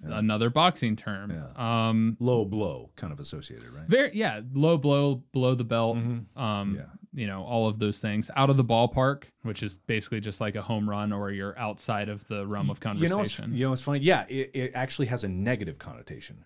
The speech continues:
Speaker 2: Yeah.
Speaker 1: Wh-, because, uh, like, something like not even in the ball-, not even in the ballpark.
Speaker 2: Not even in the ballpark is a,
Speaker 1: Yeah.
Speaker 2: yep.
Speaker 1: Because out of the ballpark sounds like a good thing, you hit a home run, but when I, when you said it, it was like a negative thing.
Speaker 2: Mm-hmm.
Speaker 1: It's weird how we automatically have emotional associations to some of these phrases, 'cause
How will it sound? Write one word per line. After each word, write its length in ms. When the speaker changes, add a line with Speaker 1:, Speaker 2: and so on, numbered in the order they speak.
Speaker 2:
Yeah. 220
Speaker 1:
Wh-, 180
because, 600
uh, 720
like, 320
something 240
like 140
not 180
even 200
in 100
the 80
ball-, 320
not 240
even 220
in 80
the 60
ballpark. 200
Speaker 2:
Not 220
even 220
in 60
the 80
ballpark 460
is 140
a, 40
Speaker 1:
Yeah. 140
Speaker 2:
yep. 180
Speaker 1:
Because 280
out 160
of 60
the 80
ballpark 460
sounds 240
like 120
a 40
good 240
thing, 100
you 100
hit 120
a 40
home 180
run, 180
but 160
when 240
I, 140
when 200
you 100
said 300
it, 100
it 60
was 160
like 140
a 40
negative 440
thing. 280
Speaker 2:
Mm-hmm. 200
Speaker 1:
It's 120
weird 340
how 120
we 180
automatically 680
have 180
emotional 720
associations 640
to 100
some 180
of 60
these 120
phrases, 380
'cause 300